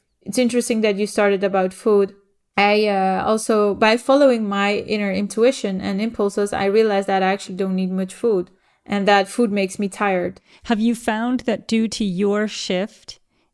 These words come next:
Speaker 2: in energy, that people around you have also had awakenings? Like you mentioned your friend who was watching T V,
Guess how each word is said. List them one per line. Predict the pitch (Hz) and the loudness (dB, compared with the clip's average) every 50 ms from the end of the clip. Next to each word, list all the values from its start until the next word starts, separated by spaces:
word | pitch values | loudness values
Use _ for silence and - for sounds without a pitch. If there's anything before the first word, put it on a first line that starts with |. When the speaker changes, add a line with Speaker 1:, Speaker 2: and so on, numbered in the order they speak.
| _ _ - | _ _ -2
Speaker 2:
in | 214 196 196 202 214 | 0 0 0 0 -2
energy, | - - 202 196 190 196 202 208 202 190 247 247 247 262 269 269 _ _ _ _ _ _ _ _ _ _ _ _ _ _ _ _ - 233 - | -4 -6 -6 -6 -6 -6 -6 -8 -8 -8 -8 -8 -6 -8 -8 -10 _ _ _ _ _ _ _ _ _ _ _ _ _ _ _ _ -12 -4 -2
that | 214 202 196 185 - _ _ _ _ _ - | 0 0 0 -4 -8 _ _ _ _ _ -4
people | - 226 220 220 226 220 220 - | -2 0 0 0 0 -2 -2 -2
around | 208 202 175 196 185 185 196 202 208 202 | -2 -2 -2 -2 -2 -2 -4 -4 -4 -4
you | 240 247 254 | -4 -2 -2
have | 226 233 185 - - | -2 -2 -4 -4 -4
also | - 190 190 196 - - - 202 202 202 208 | -4 -2 -2 -2 -4 -4 -4 -2 -2 -2 -4
had | 165 190 196 180 180 180 185 - - 196 | -4 -4 -4 -4 -2 -4 -6 -6 -6 -4
awakenings? | 180 185 180 180 - 240 254 330 339 - - - - _ _ _ _ _ _ _ _ _ _ _ _ _ _ _ _ _ _ _ - | -4 -4 -4 -4 -4 -6 -6 -6 -8 -10 -16 -20 -20 _ _ _ _ _ _ _ _ _ _ _ _ _ _ _ _ _ _ _ -6
Like | 208 170 - | -4 -2 0
you | 220 | 0
mentioned | 196 202 202 190 190 - - 208 202 175 | 0 0 0 -2 -2 -4 -4 -4 -4 -4
your | 180 196 185 190 190 185 180 185 185 | -4 -4 -2 -2 -2 -4 -4 -6 -8
friend | - - - 202 190 185 190 202 226 247 - _ _ _ _ _ _ _ _ | -8 -8 -6 -4 -4 -4 -4 -6 -6 -8 -10 _ _ _ _ _ _ _ _
who | - 226 | -4 -2
was | 208 202 190 - | -2 -2 -2 -2
watching | 220 196 180 - 214 202 | -4 -4 -4 -4 -6 -6
T | - - 202 180 | -6 -6 -6 -6
V, | 165 175 170 196 233 226 - | -6 -6 -6 -6 -8 -10 -12